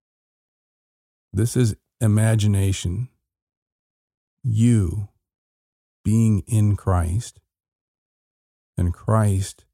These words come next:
being in you. This is an imagination you can feel right now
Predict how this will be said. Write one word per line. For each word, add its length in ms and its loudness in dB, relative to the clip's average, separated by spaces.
being 460 0
in 280 0
you. 440 -4
This 200 -2
is 120 -2
an 100 4
imagination 880 0
you 160 0
can 180 -2
feel 500 -2
right 300 0
now 600 -2